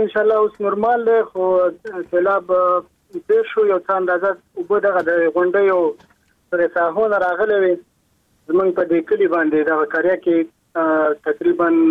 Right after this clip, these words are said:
لس، یولس کلي اوسېږي. او ډېر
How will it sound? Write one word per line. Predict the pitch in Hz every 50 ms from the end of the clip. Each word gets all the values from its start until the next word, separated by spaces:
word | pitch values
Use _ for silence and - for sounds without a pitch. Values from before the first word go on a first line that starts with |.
| 156 156 151 151 156 170
لس، | 170 160 _ _ 160 160
یولس | 165 175 190 190 180 165 - - -
کلي | 196 196 196 185
اوسېږي. | 175 160 - 175 160 151 147 143 139 _ _ _ _ _ _ _ _ - _ _ _ _ _ _ _ _ - 151 147
او | 147 147 147 147 147 147 - - _ _ _ _ _ _ _ _ _ _ _ _ _ _ _ - 170 151 143 147
ډېر | 175 180